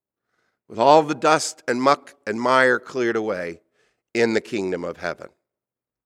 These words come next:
To be with the Lord is to take our places as rulers in God's kingdom. We have,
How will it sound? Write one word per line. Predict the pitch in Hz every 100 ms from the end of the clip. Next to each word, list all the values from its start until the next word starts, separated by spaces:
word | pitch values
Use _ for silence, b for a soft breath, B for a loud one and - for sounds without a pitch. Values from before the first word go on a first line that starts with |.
| _ _ _ _ _ _ 117
To |
be | 104 190 226
with | 190 -
the | 139
Lord | 143 175 127 80 73 73 _ _ _ _ _ _ _ _ _ -
is | 110 -
to | 117
take | - 160 160
our | 151 151
places | - 190 165 - - - - - - _ _ _ -
as | 104 101
rulers | 101 139 165 98 57 57 - - - _ _ _ _ _
in | 104 98 95
God's | 90 85 80 -
kingdom. | - - - - _ _ _ _ _ _ _ _ _ _ _ _ _ _ _ _ _ _ _ _ _ _ _ _ _ _ _ _ _ _ _ _ _ _ _ _ _ _ _ _ _ _ _ _ _
We | 131 156 233
have, | 185 160 113 -